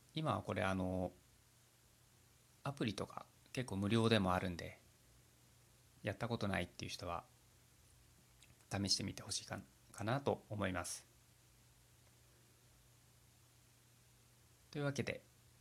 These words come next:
えー、今回より深く学びたいあなたにおすすめの書籍。今回はですね、脚本術系の本じゃなくて、アイデア出しの本を紹介します。工具、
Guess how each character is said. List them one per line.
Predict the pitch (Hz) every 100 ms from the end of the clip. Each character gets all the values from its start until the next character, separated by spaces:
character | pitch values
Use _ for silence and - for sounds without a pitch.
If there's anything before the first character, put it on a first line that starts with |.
| - - - - - -
え | 113 107
ー、 |
今 | - 120
回 | - 90 98
よ |
り | 113 131
深 | - 131
く | 127 98
学 | 98 98
び | 98
た | 92 95
い | 95 -
あ | 104
な | 98
た | -
に | 104 139 - - - - - - - -
お | 107
す | -
す | 101
め | 104
の | 139
書 | 135
籍。 | 123 87 - - - - - - - - - - - - - - - - - - - - - - - - -
今 | - 147
回 | 110
は | 92 90
で | 92
す | -
ね、 | 90 87 - - -
脚 | - 107 131
本 | 127 123
術 | 123 -
系 | 123
の | 120
本 | 113 113
じ | 92
ゃ |
な | 90
く | -
て、 | - 87 90 - -
ア | 120
イ | 139
デ | 143
ア | 139
出 | 131
し | 135
の | 123 117 - - - - -
本 | - 107 87
を |
紹 | - 90
介 | - 82
し | 87
ま | 82
す。 | - - - - - - - - - - - - - - - - -
工 | - 160 120
具、 | -